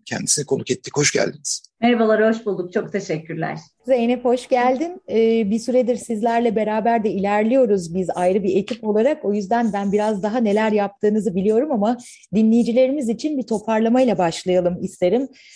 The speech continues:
Speaker 3: U N F P A yani Birleşmiş Milletler Nüfus Fonu elli yıldır Türkiye'de. Bu elli yılda neler yaptınız? Başlıklar halinde hangi alanlarda nelere önem vererek çalışıyorsunuz diye başlayalım mı programa?
Speaker 2: Elbette.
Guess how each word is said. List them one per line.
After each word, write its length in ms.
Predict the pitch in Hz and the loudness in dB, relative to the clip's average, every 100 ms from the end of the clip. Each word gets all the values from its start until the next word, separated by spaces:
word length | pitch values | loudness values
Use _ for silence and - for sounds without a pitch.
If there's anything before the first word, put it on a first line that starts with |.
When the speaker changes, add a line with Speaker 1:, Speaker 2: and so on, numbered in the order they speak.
| - | -2
Speaker 3:
U 80 | 214 | 2
N 180 | 226 240 | 4 2
F 100 | 240 | 2
P 60 | 240 | 2
A 100 | 226 | 2
yani 400 | 202 180 175 180 | 2 -2 -2 0
Birleşmiş 440 | 190 190 214 - | 0 0 -4 -6
Milletler 420 | 190 190 254 254 | -4 -2 0 2
Nüfus 480 | 202 196 277 262 - | 0 -2 -8 -10 -2
Fonu 280 | 190 208 254 | 0 0 0
elli 200 | 220 247 | 0 4
yıldır 380 | 311 277 208 208 | 4 4 2 0
Türkiye'de. 720 | - 175 - 190 190 302 339 - - - _ | -4 -4 0 2 4 0 -2 -12 -20 -20 _
Bu 240 | 190 330 - | 0 0 2
elli 320 | 247 269 285 | 2 2 4
yılda 400 | 330 269 247 233 | 4 4 2 2
neler 420 | 285 247 262 302 | 2 4 4 2
yaptınız? 800 | 294 226 214 - _ 240 233 190 | 2 2 0 -4 _ 0 2 2
Başlıklar 480 | 180 202 233 226 262 | -2 -4 -4 0 0
halinde 420 | 247 214 208 208 | 2 0 0 -2
hangi 360 | 208 214 240 233 | -2 -2 0 2
alanlarda 720 | 208 208 214 220 220 220 277 277 - _ | 2 0 0 0 2 2 0 -4 -20 _
nelere 320 | 226 247 294 | 2 4 4
önem 320 | 302 233 196 | 4 2 2
vererek 420 | 190 180 180 175 - | 2 2 2 0 -2
çalışıyorsunuz 800 | 190 180 - 185 185 185 180 | -2 0 0 -2 -2 -6 -2
diye 160 | 175 185 | 0 2
başlayalım 460 | 196 196 208 220 370 | 0 0 -2 -2 -4
mı 120 | 320 | -6
programa? 480 | 233 190 175 160 160 - _ - | -4 -2 -2 -2 -6 -14 _ -4
Speaker 2:
Elbette. 800 | 196 175 185 180 - 196 240 | -4 0 -2 -2 -2 2 2